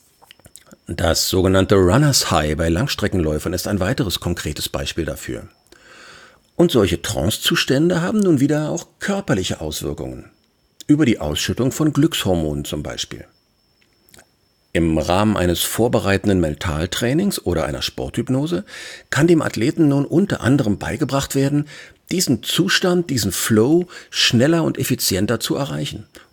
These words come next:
und ihn auch gegen Widerstände länger zu halten.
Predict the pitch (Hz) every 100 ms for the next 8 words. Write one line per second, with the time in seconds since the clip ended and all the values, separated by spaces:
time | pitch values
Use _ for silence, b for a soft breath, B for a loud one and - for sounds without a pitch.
0 | _ 92 110 170 - 117 90 135 - 123
1 | 113 87 101 113 - 123 139 127 95 107
2 | 120 123 127 117 120 - 104